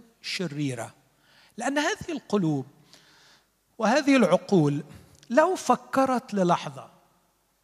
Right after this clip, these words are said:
"هل من استطاع أن يقيم الموتى قيدته المسامير؟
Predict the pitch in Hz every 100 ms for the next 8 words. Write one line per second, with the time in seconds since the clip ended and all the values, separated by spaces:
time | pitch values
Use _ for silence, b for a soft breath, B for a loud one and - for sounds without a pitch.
0 | _ _ _ _ - 160 185 151 - _
1 | _ _ _ _ _ _ _ _ _ -
2 | 165 156 - 160 147 160 147 147 151 -
3 | 147 143 131 117 113 147 143 143 - 175
4 | 151 143 139 147 180 - 135 - - _
5 | _ _ _ _ _ _ _ _ - 151
6 | 147 151 151 180 196 165 180 170 175 -
7 | 185 190 226